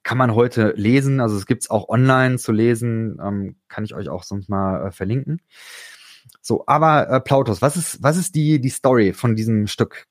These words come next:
Cassina? Cassina ist eine, ähm, ja, römische Sklavin. Ähm, ganz am Ende stellt sich raus, äh, sie,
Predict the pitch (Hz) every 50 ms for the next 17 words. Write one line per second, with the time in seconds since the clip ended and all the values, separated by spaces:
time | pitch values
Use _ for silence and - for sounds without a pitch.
0 | _ - - 107 - - 117 104 95 87 73 - 147 143 _ _ _ _ _ -
1 | - _ _ _ - 139 131 - 170 175 202 220 233 240 277 - _ _ _ _
2 | _ _ _ - - - _ 143 156 147 - - - - - - 123 123 123 123
3 | 123 120 120 120 120 120 120 _ _ _ _ _ _ _ _ _ _ _ _ _
4 | _ _ _ _ _ - 107 104 101 101 101 101 98 98 95 95 87 87 - -
5 | _ _ _ _ _ _ _ _ _ _ _ _ _ _ _ - - - - 90
6 | - 104 123 143 156 160 143 - - 127 117 113 - - - - - 117 113 120
7 | 147 165 160 190 202 220 262 285 285 _ _ _ _ _ _ _ _ _ _ _
8 | _ _ _ _ _ _ _ _ _ _ _ _ _ - - _ _ - 110 110
9 | 107 104 104 98 85 65 57 52 50 50 50 50 - - - 120 131 127 127 120
10 | 127 139 127 - - 127 - 127 120 113 113 104 107 110 110 117 120 123 120 -
11 | - - - - - 107 104 104 104 98 67 78 80 85 101 104 -